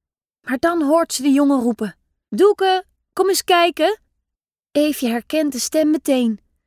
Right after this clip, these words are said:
Het is Christian wel. En Doeke is zijn grote broer,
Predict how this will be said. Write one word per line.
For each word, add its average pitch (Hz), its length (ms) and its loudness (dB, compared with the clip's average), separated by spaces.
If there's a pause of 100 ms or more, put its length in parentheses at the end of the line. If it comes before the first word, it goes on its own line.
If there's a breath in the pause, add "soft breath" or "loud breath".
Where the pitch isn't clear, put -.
(120)
Het 392 140 -2
is 302 140 0
Christian 202 600 -4
wel. 349 340 0 (800)
En 214 180 2
Doeke 269 280 0
is 214 140 0
zijn 202 180 -4
grote 214 380 -2
broer, 240 400 0